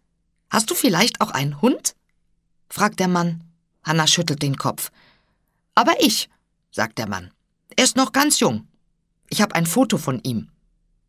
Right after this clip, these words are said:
Wollt ihr es sehen?" Er zieht ein Foto aus seiner Jacke und will die Gartentür aufmachen. Auf der anderen Straßenseite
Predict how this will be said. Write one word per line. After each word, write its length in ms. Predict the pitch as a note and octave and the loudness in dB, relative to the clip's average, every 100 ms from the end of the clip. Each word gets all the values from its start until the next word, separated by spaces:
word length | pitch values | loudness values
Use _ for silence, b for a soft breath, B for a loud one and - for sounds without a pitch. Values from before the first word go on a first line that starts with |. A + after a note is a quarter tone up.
| _ _ - | _ _ -4
Wollt 200 | A#2+ - | -4 -2
ihr 80 | C3 | 0
es 100 | - | 2
sehen?" 260 | F#3 C#4 - _ _ _ _ _ _ _ _ _ _ _ _ _ _ _ | 4 2 -2 _ _ _ _ _ _ _ _ _ _ _ _ _ _ _
Er 100 | D#3+ | -4
zieht 220 | - A3 | -4 -2
ein 100 | F#3+ | -4
Foto 400 | - G#3 - - | 0 -2 -2 -4
aus 180 | - A#2+ | -6 -4
seiner 240 | G#2+ A#2 | -4 -4
Jacke 380 | A2+ G#2 - F#2+ - _ _ _ _ _ | -6 -8 -8 -12 -12 _ _ _ _ _
und 140 | D#3+ | -6
will 100 | E3+ | -2
die 120 | F#3+ | -2
Gartentür 520 | F3 C#3+ D3+ F#3 G3 - | 0 -2 -2 -4 -2 -2
aufmachen. 440 | A#2+ G2+ - - _ _ _ _ _ _ _ _ _ _ _ _ _ _ | -4 -8 -10 -14 _ _ _ _ _ _ _ _ _ _ _ _ _ _
Auf 120 | - | -12
der 160 | - - | -10 -4
anderen 280 | D#3+ D#3+ A#2+ | -4 -2 -2
Straßenseite 800 | - D#3 F#3 A3 G#3 G3+ G#3+ | -2 0 2 2 2 0 0